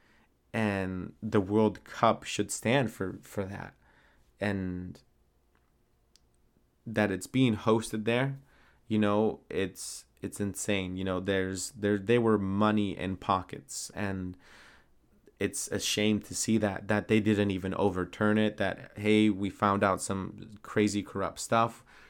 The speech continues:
We're gonna take this World Cup away from you." Um, and they just didn't, you know. Things were in place. They decided to just continue with it.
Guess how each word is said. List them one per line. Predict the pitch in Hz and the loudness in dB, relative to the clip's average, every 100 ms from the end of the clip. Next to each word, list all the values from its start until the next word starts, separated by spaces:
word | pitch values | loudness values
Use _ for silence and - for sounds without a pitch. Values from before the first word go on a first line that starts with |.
| - - | -14 -2
We're | 107 | 2
gonna | 110 95 | 2 0
take | - 107 95 | 2 0 2
this | 92 - | -4 0
World | 101 - | 0 0
Cup | 98 92 | -4 -4
away | 92 95 | -2 0
from | 98 - 92 | -2 -4 -10
you." | 90 92 90 - - - - - | -8 -10 -12 -18 -20 -20 -20 -4
Um, | 101 98 92 92 95 _ _ _ - | 0 2 0 -4 -6 _ _ _ -4
and | 107 104 101 - | 0 0 -2 -8
they | 110 113 113 | -4 0 0
just | 117 107 - | -2 -10 2
didn't, | 160 120 - | 2 2 -2
you | - 101 | -4 0
know. | 104 104 - _ _ _ _ _ _ _ - - - | 0 -2 -10 _ _ _ _ _ _ _ -20 -8 0
Things | 117 110 | 2 4
were | 104 107 | 4 2
in | 104 | 2
place. | 110 110 131 | 2 2 2
They | 107 | 0
decided | 98 92 101 101 95 | -2 -2 0 0 -2
to | 98 | -6
just | 95 98 | -6 -4
continue | 107 98 101 101 95 | -4 -4 -2 -2 -2
with | 101 - | -4 -2
it. | 123 | -4